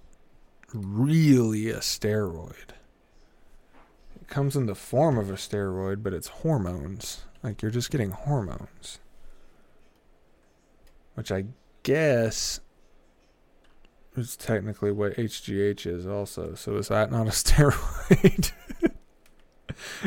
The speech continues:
Is H G H good to take? Can N F L players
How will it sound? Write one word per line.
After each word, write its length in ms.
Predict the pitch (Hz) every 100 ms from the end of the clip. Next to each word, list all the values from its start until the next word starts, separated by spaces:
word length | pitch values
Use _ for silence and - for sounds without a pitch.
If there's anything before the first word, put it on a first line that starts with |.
| -
Is 200 | 185 202
H 280 | 123 139 -
G 160 | 143 131
H 280 | 135 147 135
good 180 | 127
to 80 | 127
take? 500 | 117 113 117 135 - - - - - - - - - -
Can 560 | 113 117 123 127 120
N 240 | 110 117 117
F 320 | 113 110 -
L 520 | 104 104 104 101 104
players 920 | - 95 95 98 98 98 98 98 -